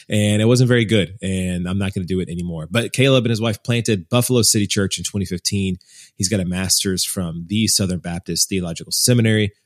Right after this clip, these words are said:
my alma mater as well. Caleb, welcome to the show, brother, and I apologize for my horrible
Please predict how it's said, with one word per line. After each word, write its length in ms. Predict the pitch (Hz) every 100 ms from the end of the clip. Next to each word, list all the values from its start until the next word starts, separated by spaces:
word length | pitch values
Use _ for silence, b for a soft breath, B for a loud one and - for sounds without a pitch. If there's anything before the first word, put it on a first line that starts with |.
| -
my 220 | 87 90
alma 280 | - 82 78
mater 340 | 78 78 76 -
as 180 | 78 87
well. 440 | 85 92 98 98
Caleb, 380 | 101 123 131 127 107
welcome 460 | 131 151 - 120
to 100 | -
the 80 | 113
show, 300 | 101 117 110
brother, 320 | 101 107 104
and 200 | 101 101
I 120 | 104
apologize 640 | 95 - 101 98 92 87 -
for 180 | - 92
my 200 | 87 85
horrible 540 | 101 101 87 90 87